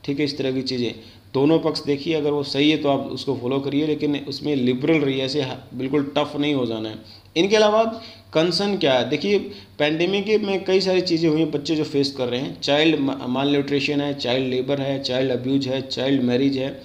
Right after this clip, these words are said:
और mental illness है। तो ये National Commission for Protection Child Right कितने, जो इनसे expect किया जाता है,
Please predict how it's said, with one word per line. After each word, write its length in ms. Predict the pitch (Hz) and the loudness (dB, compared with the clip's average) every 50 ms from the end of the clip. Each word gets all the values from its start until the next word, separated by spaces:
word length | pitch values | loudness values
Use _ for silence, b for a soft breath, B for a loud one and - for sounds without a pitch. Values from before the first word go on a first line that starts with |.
| B B B | B B B
और 140 | - 127 123 | -4 -4 -2
mental 500 | 120 120 127 135 143 143 147 147 156 156 151 - | -2 0 0 2 2 2 2 2 0 0 0 -2
illness 380 | - 131 131 135 135 131 123 - | -2 -2 -2 -2 -2 -2 -2 -2
है। 200 | 117 104 104 - B B B B B - | -4 -4 -6 -10 B B B B B -2
तो 80 | 151 | 0
ये 300 | 151 156 160 165 170 175 | 2 4 4 4 4 4
National 480 | 165 143 143 143 139 - 165 160 147 - | 4 2 2 0 0 0 0 -2 0 0
Commission 340 | 147 143 143 139 139 156 156 | 0 0 0 0 -2 -2 -2
for 200 | 151 143 143 143 | -2 -2 -4 -4
Protection 480 | 139 - 135 123 135 131 - - 151 | -4 -4 -6 -6 -6 -4 -4 -2 -2
Child 360 | 147 139 139 139 135 139 143 135 | -2 -2 -2 0 0 0 0 0
Right 260 | 123 127 123 131 127 - - B B B B B - | 0 -2 -2 -2 -4 -6 -12 B B B B B -2
कितने, 280 | 151 143 143 156 156 | -2 -2 -2 -2 -4
जो 160 | 156 147 147 151 | -4 -2 0 0
इनसे 240 | 151 143 143 160 | 0 0 0 -2
expect 400 | 147 143 - - 151 139 - - | -2 -2 -4 -6 -8 -8 -8 -4
किया 140 | - 151 143 | 0 0 2
जाता 260 | 139 143 - - 139 | 2 2 0 0 -2
है, 180 | 139 - - - | -4 -4 -6 -8